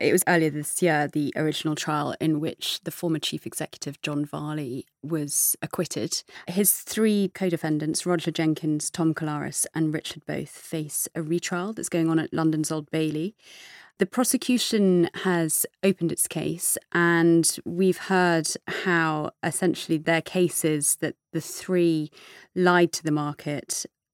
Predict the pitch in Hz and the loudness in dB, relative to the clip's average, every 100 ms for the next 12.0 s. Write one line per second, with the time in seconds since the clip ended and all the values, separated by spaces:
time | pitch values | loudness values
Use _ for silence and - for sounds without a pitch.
0 | - 165 151 147 151 151 147 - - - | -2 -2 0 -2 -2 0 -2 -2 -2 2
1 | - - 170 160 147 143 107 76 - - | 4 6 6 4 2 -2 -2 -4 -6 -6
2 | - 156 - 147 151 - 156 165 143 - | -4 -6 -6 -6 -6 -4 -2 -2 -2 -4
3 | - - - - _ 175 165 160 - - | -8 -16 -20 -20 _ 2 4 4 0 -6
4 | - - 165 160 - 165 151 - 180 165 | -6 -2 0 0 -2 -4 -4 -6 -4 -2
5 | 156 - - - 147 147 143 143 - 147 | -2 -6 -10 -6 -4 -6 -6 -10 -6 -6
6 | 147 - - - 156 151 147 147 - 151 | -4 -4 -4 -4 -2 -4 -4 -6 -4 -8
7 | - - 156 156 156 151 143 - 165 151 | -8 -2 0 0 0 -2 -2 -4 -4 -2
8 | 143 139 143 - 151 147 147 160 156 - | -2 0 -2 -2 0 0 0 -2 -2 -2
9 | 151 143 - - 156 143 147 - 156 - | -2 -4 -4 0 2 2 -2 -4 -4 -4
10 | - 156 151 147 147 - 147 143 139 139 | -4 0 2 2 0 -8 -8 -6 -6 -4
11 | 143 - - - 156 - 175 - - - | -6 -6 -8 -4 -4 0 0 0 -4 -6